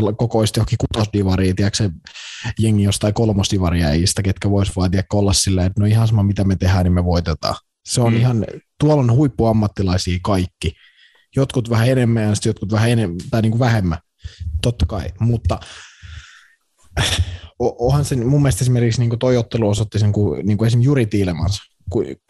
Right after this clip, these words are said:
Speaker 1: si-, siinä on niinku keskikenttäpelaaja, mun mielestä niinku, niinku kokonais-, kokonaisuudessaan. Siinä on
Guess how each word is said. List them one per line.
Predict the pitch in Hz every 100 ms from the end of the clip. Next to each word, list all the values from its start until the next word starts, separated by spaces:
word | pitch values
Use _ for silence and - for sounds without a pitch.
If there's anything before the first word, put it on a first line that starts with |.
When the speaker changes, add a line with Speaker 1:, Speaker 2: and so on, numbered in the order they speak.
| - 117
Speaker 1:
si-, | 107
siinä | - 160 151
on | 120
niinku | 110 104
keskikenttäpelaaja, | 101 120 - 113 101 101 101 104 101 95 98 - - _ _ _ _ _ _ _ -
mun | 117 104
mielestä | 95 98 127
niinku, | 98 98 - _ _ _ _ - - _ _ -
niinku | 117 110
kokonais-, | 120 113 107 98 101 -
kokonaisuudessaan. | 135 135 123 104 98 98 95 - 87 85
Siinä | 123
on | 123